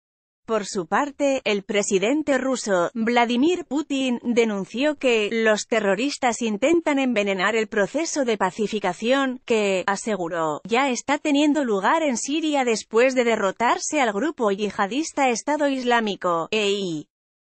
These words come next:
Los tres mandatarios firmaron, además, una declaración conjunta, divulgada por la cadena N T V, que prevé encontrar una "solución duradera" para Siria, acelerando el llamado "proceso de Ginebra", bajo mediación de la onu.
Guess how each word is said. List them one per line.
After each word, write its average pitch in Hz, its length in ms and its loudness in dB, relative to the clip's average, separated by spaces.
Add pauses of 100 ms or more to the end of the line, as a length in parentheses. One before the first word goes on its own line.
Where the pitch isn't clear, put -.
(240)
Los 226 340 0
tres 320 280 -2
mandatarios 240 840 0
firmaron, 196 760 0
además, 190 760 0
una 320 260 0
declaración 226 760 -2
conjunta, 254 840 0
divulgada 208 680 0
por 247 220 -2
la 220 140 0
cadena 247 440 0
N 254 180 -2
T 240 220 2
V, 190 480 0
que 302 140 -6
prevé 254 360 4
encontrar 247 680 0
una 285 280 2
"solución 226 760 0
duradera" 196 680 2
para 262 240 0
Siria, 190 580 0
acelerando 226 720 0
el 214 180 2
llamado 233 560 2
"proceso 220 640 -2
de 214 140 -2
Ginebra", 226 640 0
bajo 196 460 -2
mediación 180 680 0
de 285 120 0
la 233 160 2
onu. 160 420 -4